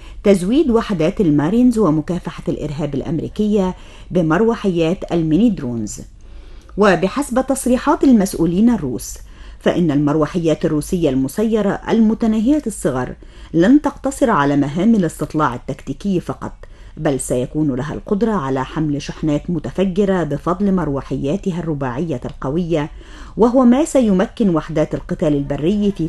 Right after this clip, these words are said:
كل الفيالق والتشكيلات الروسية من العمل بكفاءة أعلى في مسارح العمليات، بما في ذلك عمليات مكافحة الإرهاب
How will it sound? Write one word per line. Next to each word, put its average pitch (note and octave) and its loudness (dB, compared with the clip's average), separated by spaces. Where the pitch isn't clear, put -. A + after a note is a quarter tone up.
كل F3 2
الفيالق D#3 0
والتشكيلات D#3 -2
الروسية G3+ -2
من G3 6
العمل G#3 2
بكفاءة E3 -2
أعلى A3+ -2
في F#3 -2
مسارح F3+ -2
العمليات، C3+ -4
بما D#3 2
في C3 -4
ذلك D3 0
عمليات C#3 -2
مكافحة D3 -4
الإرهاب E3 -2